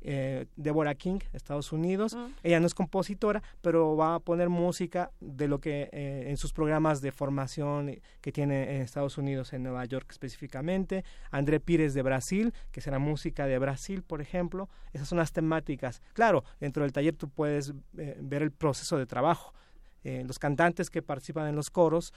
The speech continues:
Speaker 1: son los cantantes que son parte del taller. Se hace una mezcla de todos los coros y se hace un grupo,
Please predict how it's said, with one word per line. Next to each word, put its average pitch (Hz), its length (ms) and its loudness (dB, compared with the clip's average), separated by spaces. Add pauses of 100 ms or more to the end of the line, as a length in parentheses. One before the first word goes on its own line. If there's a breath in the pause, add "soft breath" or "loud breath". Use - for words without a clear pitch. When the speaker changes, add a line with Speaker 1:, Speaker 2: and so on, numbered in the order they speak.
(100)
Speaker 1:
son 156 200 0
los 156 180 0
cantantes 147 480 -2
que - 80 -12
son 147 140 -2
parte 135 260 -4
del 127 160 -4
taller. 139 400 2 (300 soft breath)
Se - 160 -4
hace 147 160 -2
una 147 160 0
mezcla 151 420 0
de 143 80 0
todos 151 260 0
los 156 160 -2
coros 165 400 4
y 160 100 -6
se 151 100 -4
hace 139 120 -4
un 143 80 -2
grupo, 135 380 -2